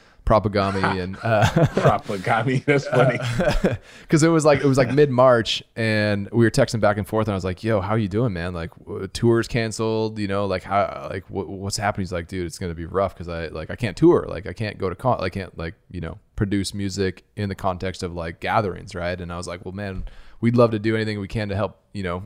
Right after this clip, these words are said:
Speaker 1: help in this time." And he was like, "Let's just do a Friday show and we'll make Porgami coffee." And, and, uh,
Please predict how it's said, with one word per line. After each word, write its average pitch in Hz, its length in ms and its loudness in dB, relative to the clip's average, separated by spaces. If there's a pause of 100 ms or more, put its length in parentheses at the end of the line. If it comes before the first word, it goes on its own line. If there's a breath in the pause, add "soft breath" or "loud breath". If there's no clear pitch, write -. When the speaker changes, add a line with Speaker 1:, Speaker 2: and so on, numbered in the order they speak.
Speaker 1:
help 101 180 -2
in 98 60 -8
this 87 120 -8
time." 101 320 -2
And 92 80 -6
he 95 80 -6
was 92 140 -4
like, 92 240 -4 (300 soft breath)
"Let's 120 160 4
just 139 140 -4
do 139 100 2
a 113 60 4
Friday 117 440 2
show 120 400 0
and 98 120 -4
we'll 101 100 -6
make 104 220 -6
Porgami 110 500 -2
coffee." 117 540 0
And, 87 220 -6 (520 soft breath)
and, 98 340 0
uh, 95 400 0